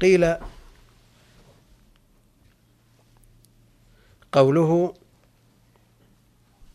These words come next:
يقول ابن حجر: قوله باب الركاب والغرز للدابة،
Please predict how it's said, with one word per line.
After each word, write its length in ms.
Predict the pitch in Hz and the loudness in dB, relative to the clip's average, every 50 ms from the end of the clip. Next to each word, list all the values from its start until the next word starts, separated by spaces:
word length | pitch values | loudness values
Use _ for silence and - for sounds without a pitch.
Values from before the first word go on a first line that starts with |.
| _ - - _ _ _ _ _ _ _ _ _ _ _ _ _ _ _ _ _ _ _ _ _ _ _ _ _ _ _ _ _ _ _ _ _ _ _ _ _ _ _ _ _ _ _ _ _ _ _ _ _ _ - | _ -20 -20 _ _ _ _ _ _ _ _ _ _ _ _ _ _ _ _ _ _ _ _ _ _ _ _ _ _ _ _ _ _ _ _ _ _ _ _ _ _ _ _ _ _ _ _ _ _ _ _ _ _ -14
يقول 260 | 139 131 - 143 143 | -14 -10 -6 -6 -6
ابن 120 | 127 127 - | -4 -4 -4
حجر: 300 | 143 143 135 143 135 - | -4 -2 -2 -2 -4 -4
قوله 300 | - 131 127 131 143 143 | -4 -4 -4 -2 -2 -2
باب 280 | 131 131 143 143 139 135 | -2 0 -2 -2 -2 -4
الركاب 520 | 131 120 123 123 117 - 151 143 139 131 | -6 -8 -8 -8 -4 -2 -2 -2 -2 -2
والغرز 520 | 127 120 120 117 120 139 143 143 117 117 139 135 - - - _ | -4 -6 -6 -4 -4 -2 -2 -2 -4 -6 -8 -8 -10 -14 -20 _
للدابة، 840 | - 123 117 110 113 131 131 131 139 139 147 165 156 - 175 180 185 | -10 -10 -10 -8 -6 -4 -2 -2 -2 -4 -4 -6 -6 -4 -4 -6 -6